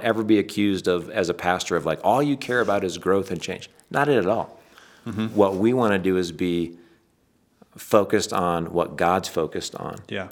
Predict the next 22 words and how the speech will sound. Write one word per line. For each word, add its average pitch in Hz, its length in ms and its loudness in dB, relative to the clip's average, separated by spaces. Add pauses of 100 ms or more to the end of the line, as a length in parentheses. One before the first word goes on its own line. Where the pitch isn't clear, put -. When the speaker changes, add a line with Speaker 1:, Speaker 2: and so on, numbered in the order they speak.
Speaker 1:
which 98 220 2
is, 80 280 2
again, 80 500 -2
the 85 80 -2
both 78 220 0
and. 90 240 -12 (240)
Speaker 2:
Yeah. - 240 -12 (720)
So 147 360 2
if 196 200 4
our 196 120 4
mission 123 580 -4 (400)
is 117 160 -10
helping 120 280 -2
ordinary 123 320 0
people 113 320 -4
know 113 380 0
and 123 200 -6
share 110 400 0
extraordinary 117 640 -2
life 113 200 -2
in 131 100 -4
Christ, 101 560 -6